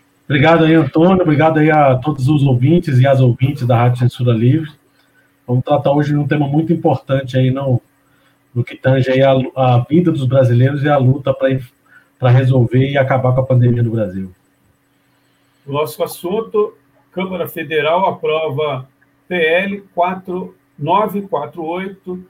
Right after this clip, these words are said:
Speaker 2: barra dois mil e vinte e um, que permite empresas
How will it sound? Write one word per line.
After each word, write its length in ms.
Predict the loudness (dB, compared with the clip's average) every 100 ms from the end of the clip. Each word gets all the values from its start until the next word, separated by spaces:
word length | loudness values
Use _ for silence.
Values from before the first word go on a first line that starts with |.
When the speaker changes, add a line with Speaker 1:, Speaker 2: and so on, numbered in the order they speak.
| _
Speaker 2:
barra 360 | -6 -4 -2 -4
dois 260 | -6 -6 -6
mil 140 | -6
e 80 | -8
vinte 300 | -8 -10 -8
e 60 |
um, 160 | -6 -6 -10 _ _ _ _ _
que 280 | -4 -4 -4
permite 640 | -4 -4 -4 -6 -8 -10 -8
empresas 800 | -8 -6 -2 -2 -2 -2 -4 -8